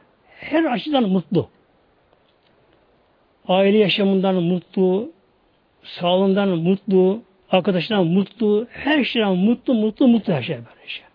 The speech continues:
Ve devam ediyor. فَلَا تَبُسُ ebeden, artık kesinlikle keder, sıkıntı, darlık bir şey yok artık yani böylece. Öyle bir hayat. İnsan ne istiyor?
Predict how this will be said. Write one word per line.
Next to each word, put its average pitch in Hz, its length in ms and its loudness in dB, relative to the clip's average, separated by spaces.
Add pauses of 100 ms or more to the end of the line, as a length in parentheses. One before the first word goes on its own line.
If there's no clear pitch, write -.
(180)
Ve 180 200 2
devam 151 200 2
ediyor. 220 400 0 (1080)
فَلَا 226 420 2
تَبُسُ 196 480 0
ebeden, 214 600 2 (280)
artık 202 400 0
kesinlikle 214 880 0 (1040)
keder, 180 480 2
sıkıntı, 180 840 -4 (120)
darlık 196 460 -2
bir - 60 -8
şey 262 80 -4
yok 156 160 -8
artık 123 180 -20
yani - 340 -20
böylece. - 360 -20 (1040)
Öyle 175 240 0
bir 160 60 -10
hayat. 113 220 -16 (640)
İnsan 240 340 2
ne 262 100 4
istiyor? 233 440 -2